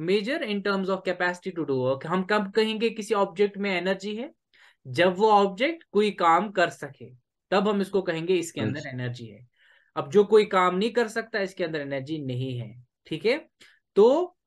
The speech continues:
Speaker 2: यस।
Speaker 1: यहाँ पे पॉइंट इंपॉर्टेंट है। Therefore, यहाँ पे हम कंक्लूड करेंगे,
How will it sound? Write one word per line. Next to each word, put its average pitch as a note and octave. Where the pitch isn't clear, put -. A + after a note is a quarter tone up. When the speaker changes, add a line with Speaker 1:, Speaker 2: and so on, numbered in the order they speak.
Speaker 2:
यस। A2+
Speaker 1:
यहाँ G3
पे G#3+
पॉइंट G3+
इंपॉर्टेंट G3+
है। C4+
Therefore, C4
यहाँ F#3+
पे G#3
हम G#3
कंक्लूड G#3
करेंगे, G3